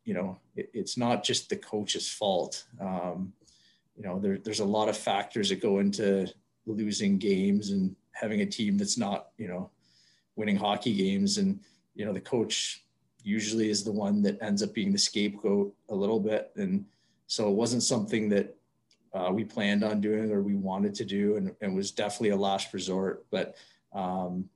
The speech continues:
you know, last year, um, kind of put myself into the fire a little bit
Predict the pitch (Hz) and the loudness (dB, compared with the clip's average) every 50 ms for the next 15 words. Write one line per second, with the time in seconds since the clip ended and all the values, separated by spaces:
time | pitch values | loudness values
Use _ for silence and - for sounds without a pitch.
0 | _ _ _ - 98 95 92 92 92 95 98 92 98 98 - - - 113 104 101 | _ _ _ -2 -2 0 0 2 2 4 4 4 4 4 2 0 0 2 4 4
1 | 101 101 101 - _ _ _ _ _ _ _ _ _ _ _ _ _ - - 95 | 4 4 2 -2 _ _ _ _ _ _ _ _ _ _ _ _ _ -6 -4 -2
2 | 92 92 92 92 95 95 92 82 - _ - - - 110 107 101 95 - - - | 0 0 0 2 0 0 0 -4 -10 _ -14 -6 -2 0 2 2 0 0 -6 -12
3 | - _ _ - - - - 107 107 104 - 131 113 107 - - 113 107 101 104 | -20 _ _ -4 -4 -2 0 2 2 2 4 6 4 4 4 2 0 2 2 0
4 | - - 117 104 104 104 104 101 95 101 101 107 107 107 120 110 - - | 0 0 2 2 4 4 4 2 2 2 2 2 2 4 4 2 2 0